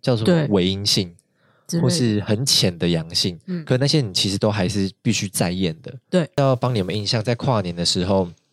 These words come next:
Speaker 1: 台北市政府的跨年演唱会人数其实管制一直，一直在提高，就是原本，从原本的可能十几万，后来变成八万，好像四万，最后我有点忘记了。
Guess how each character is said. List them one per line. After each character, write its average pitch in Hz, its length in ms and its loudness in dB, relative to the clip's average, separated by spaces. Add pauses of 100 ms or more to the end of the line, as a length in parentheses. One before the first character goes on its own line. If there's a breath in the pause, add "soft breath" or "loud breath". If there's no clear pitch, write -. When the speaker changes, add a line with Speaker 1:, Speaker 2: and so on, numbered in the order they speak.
(200)
Speaker 1:
台 131 180 0
北 127 160 2
市 123 220 2
政 113 220 2
府 95 160 -2
的 85 240 -2
跨 113 220 -2
年 92 120 -6
演 85 120 -6
唱 87 200 -6
会 92 160 0
人 92 260 -2
数 101 220 -2
其 92 160 -2
实 87 480 -2
管 85 240 -2
制 98 220 -2
一 131 80 -2
直， 104 160 -6
一 - 80 -4
直 - 160 -4
在 95 140 0
提 - 240 -8
高， - 260 -8 (420 soft breath)
就 151 100 -2
是 147 80 0
原 120 200 2
本， 101 200 0 (120)
从 113 180 -2
原 110 100 2
本 117 120 0
的 98 80 -2
可 98 80 0
能 92 40 0
十 95 200 0
几 92 180 0
万， 85 260 0 (540 soft breath)
后 135 160 2
来 190 100 2
变 117 160 0
成 87 320 -2 (140)
八 98 220 0
万， 98 240 0
好 87 140 -2
像 95 60 -4
四 101 280 0
万， 90 240 0
最 95 160 0
后 87 260 -4 (220)
我 98 120 0
有 - 20 2
点 92 120 -4
忘 92 180 -8
记 82 260 -6
了。 73 80 -10